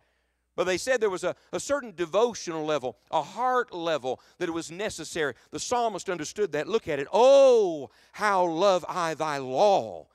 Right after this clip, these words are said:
It is my meditation all the day." Would you write this down somewhere? Number one, he shows us in this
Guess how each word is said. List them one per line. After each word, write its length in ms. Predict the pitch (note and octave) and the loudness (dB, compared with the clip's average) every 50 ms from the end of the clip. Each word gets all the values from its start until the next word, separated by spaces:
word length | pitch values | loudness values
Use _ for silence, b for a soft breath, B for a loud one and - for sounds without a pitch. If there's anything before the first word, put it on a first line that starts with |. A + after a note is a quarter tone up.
| _ _ _ _ _ _ _ _ _ _ | _ _ _ _ _ _ _ _ _ _
It 140 | D3 D3 C#3+ | -12 -8 -6
is 240 | D#3+ E3 D#3 B2 | -4 -4 -4 -6
my 220 | C3 D3+ D3 D3 C#3+ | -6 -4 -2 -2 -2
meditation 1080 | C3+ C3+ C#3 C#3+ D3 D3+ D#3+ E3+ E3 D#3+ D3 - - E3+ E3 D3 B2 A2 - G#2+ A2 | -4 -8 -14 -16 -14 -10 -8 -6 -6 -6 -10 -12 -12 -12 -12 -12 -12 -14 -14 -14 -12
all 220 | A2 A2 A2 G#2+ G#2+ | -12 -12 -12 -14 -14
the 100 | G2 G2+ | -14 -14
day." 280 | F#2 G2 F#2 E2 D2+ D2 | -12 -12 -12 -12 -14 -18
Would 140 | G2 B2 E3 | -20 -18 -14
you 80 | G#3+ | -12
write 180 | A#3+ B3+ A#3+ - | -10 -10 -10 -12
this 160 | - E3+ - | -14 -16 -12
down 240 | - E3+ D3 C3+ B2 | -10 -10 -10 -10 -10
somewhere? 260 | - C#3 B2+ B2 B2 | -12 -12 -12 -12 -12
Number 220 | D3+ F3+ F3+ E3 | -14 -14 -14 -12
one, 380 | D#3+ D#3 D3 C3+ B2 A2 F#2+ E2 _ _ _ _ _ _ _ _ _ _ _ _ _ _ _ _ _ | -12 -10 -10 -8 -8 -10 -12 -14 _ _ _ _ _ _ _ _ _ _ _ _ _ _ _ _ _
he 120 | C#3+ C#3 | -16 -14
shows 420 | C3+ - A#3 A#3+ A#3 A3+ A3 E3+ F#3 | -4 0 2 4 4 2 0 -4 -10
us 200 | F3 C#3 - F3 | -12 -10 -10 -12
in 120 | E3+ D#3+ | -12 -10
this 240 | E3+ E3 D#3+ - | -10 -12 -12 -14